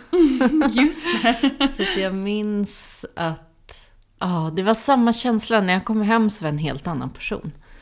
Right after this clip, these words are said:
Speaker 1: Ja.
Speaker 2: Så kändes det. Och
Speaker 1: Exakt
Speaker 2: ändå så
Speaker 1: den
Speaker 2: var det bara i
Speaker 1: känslan.
Speaker 2: början.
Speaker 1: Ja.
Speaker 2: Men, <laughs> men det var som så här helt,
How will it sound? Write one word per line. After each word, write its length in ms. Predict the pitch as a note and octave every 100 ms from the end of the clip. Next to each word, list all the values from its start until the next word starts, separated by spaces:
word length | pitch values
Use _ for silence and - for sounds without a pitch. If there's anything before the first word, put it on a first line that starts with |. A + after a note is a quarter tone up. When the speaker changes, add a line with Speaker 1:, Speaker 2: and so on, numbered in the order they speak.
| -
Speaker 1:
Ja. 220 | G3+ A3+
Speaker 2:
Så 120 | B3
kändes 420 | A#3 G#3 G3+ A3
det. 220 | - C#3+ - - - - -
Och 140 | G3+
Speaker 1:
Exakt 180 | G3 G#3+
Speaker 2:
ändå 220 | F#3+ G3+ A3+
så 160 | -
Speaker 1:
den 80 | F3
Speaker 2:
var 100 | F3
det 80 | F3+
bara 260 | E3+ E3+
i 20 | E3+
Speaker 1:
känslan. 180 | E3+
Speaker 2:
början. 480 | G3+ G3 A#3+ F#3+ E3 A3
Speaker 1:
Ja. 80 | A#3
Speaker 2:
Men, 400 | A3 A3+ A#3+ B3 -
<laughs> 120 | C#4+ B3+ - - - -
men 120 | A3+
det 100 | G#3+
var 200 | A3+ B3
som 260 | B3+ C4 B3
så 100 | B3
här 260 | G#3+ F#3 F#3
helt, 720 | - D#4+ A#3+ E3 - -